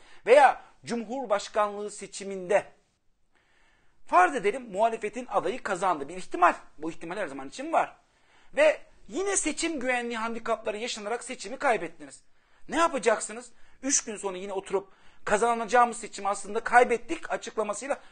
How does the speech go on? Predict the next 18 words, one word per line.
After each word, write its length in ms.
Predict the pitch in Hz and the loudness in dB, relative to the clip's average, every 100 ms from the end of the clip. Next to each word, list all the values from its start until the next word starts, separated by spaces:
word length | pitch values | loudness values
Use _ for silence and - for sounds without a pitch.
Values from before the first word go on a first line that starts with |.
| - - | -18 -6
kamuoyunun 420 | 311 294 220 277 | -4 -2 -4 -6
karşısına 400 | 233 190 - 185 | -4 -6 -6 -8
mı 100 | 165 | -8
çıkacaksınız? 680 | - 139 127 127 - - - - - _ _ - - | -12 -14 -14 -16 -18 -20 -20 -20 -20 _ _ -20 0
Boykot 540 | 202 233 - 359 359 240 | 4 4 4 -2 -2 -10
ihtimalinin 800 | - - 226 208 208 202 240 | -12 -10 0 2 2 2 -4
artık 420 | 285 208 - 220 - - - - - | 0 0 0 -6 -6 -16 -20 -20 2
demokratik 640 | 208 247 254 254 240 302 226 | 4 6 4 2 0 -4 -10
ülkelerde 720 | 190 - 175 156 135 208 247 _ - | -12 -6 0 0 -2 -8 -8 _ -12
yüksek 420 | 170 - 277 277 | -12 -8 -8 -8
sesle 340 | - 196 208 185 | -8 -8 -10 -6
tartışılması 500 | 180 - 175 151 165 | -6 -6 -10 -12 -10
gerekiyor. 360 | 131 107 120 - - - | -12 -12 -18 -16 -20 -14
Üstelik 440 | 226 214 277 247 - | -10 -6 -4 -6 2
boykot 500 | 208 233 233 220 226 | 6 6 4 2 2
öyle 180 | 220 196 | -2 -2
sadece 340 | 220 220 208 | 0 0 -2
sandığa 540 | 196 202 214 202 202 | -4 -4 0 0 0